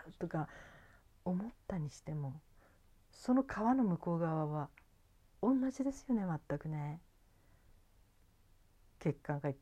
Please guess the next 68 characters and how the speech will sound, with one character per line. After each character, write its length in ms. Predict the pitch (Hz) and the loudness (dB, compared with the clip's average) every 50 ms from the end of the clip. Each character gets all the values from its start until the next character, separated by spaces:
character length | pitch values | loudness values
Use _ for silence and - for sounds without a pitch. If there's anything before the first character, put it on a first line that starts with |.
| - - | -6 -2
ぱ 100 | 156 147 | 0 0
い 60 | 147 | 0
通 140 | - - 160 151 147 | 0 -2 -2 -2 -2
っ 20 | |
て 160 | - - - | -4 -4 -6
い 60 | 143 139 | -6 -4
て、 180 | - - 143 | -4 -6 -8
皮 140 | - - 165 | -6 -4 -4
膚、 60 | 151 - - - - - - - - - - - - | -4 -4 -6 -14 -20 -20 -20 -20 -20 -20 -20 -20 -6
筋 200 | - - 180 147 | 0 4 4 4
肉 260 | 147 143 139 - 147 | 4 2 0 -2 -2
が 100 | 151 151 | 0 0
あ 40 | 139 | 0
っ 40 | 135 | -2
て、 260 | - - - 151 151 | -2 -6 -4 -2 0
内 300 | 156 151 147 147 147 143 | 2 2 4 4 2 2
臓 220 | 143 - 160 156 147 | 0 -2 -2 -2 -4
と 100 | - - | -4 -6
か 120 | - - | -6 -4
ね、 360 | 190 202 214 214 226 226 240 - - - - - - - - - - - - - | -2 0 0 0 0 0 -2 -4 -8 -18 -20 -20 -20 -20 -20 -20 -20 -16 -10 -6
あ 80 | 156 | -4
と 120 | 156 - 156 | 0 0 2
い 80 | 156 | 2
ろ 120 | 160 147 143 | 2 0 -2
ん 80 | 143 | -4
な 80 | 139 151 | -4 0
ね、 100 | 185 185 | 2 2
お 80 | 170 | 2
物 180 | 170 165 175 165 - - | 2 0 -2 -4 -6 -8
じ 60 | - | -6
ゃ 60 | - | -4
な 120 | 185 190 196 | -2 -2 -2
い 40 | 190 | -2
け 60 | 180 | 0
ど、 100 | 156 139 | 0 0
お 60 | 139 | -2
腹 260 | 127 101 - - - | -2 -4 -4 -4 -6
と 80 | - 170 | -6 -6
か 140 | - 139 98 | -6 -6 -6
に 100 | 85 - | -6 -6
は 80 | - | -8
い 20 | - | -6
っ 40 | |
ぱ 100 | - - | -4 -4
い 40 | 156 | -4
詰 140 | - - 170 | -4 -2 -4
ま 100 | 160 165 | -2 -2
っ 40 | 170 | -2
て 100 | - 240 | -2 -2
る 140 | 240 226 220 | -2 0 0
ん 60 | 202 | -2
で 80 | 180 | -2
し 100 | 175 - | -2 -4
ょ 60 | 175 156 | -4 -4
う 40 | |
ね。 480 | 165 175 190 202 233 240 240 233 214 202 - - - - | -4 -4 -2 -2 0 0 0 -2 -4 -8 -16 -20 -18 -4
こ 100 | - - | 0 4
れ 60 | 330 | 6
は 60 | 311 | 6
み 80 | 247 220 | 8 6
ん 100 | 208 226 | 6 6
な 100 | 262 277 | 4 2
そ 200 | 277 - 302 285 | 2 0 0 2
う 40 | 233 | 2
で 120 | 202 175 | 0 -2
す 140 | 170 - - | -2 -4 -6
よ 80 | 139 135 | -4 -4
ね。 220 | 143 151 160 196 | -4 -6 -8 -10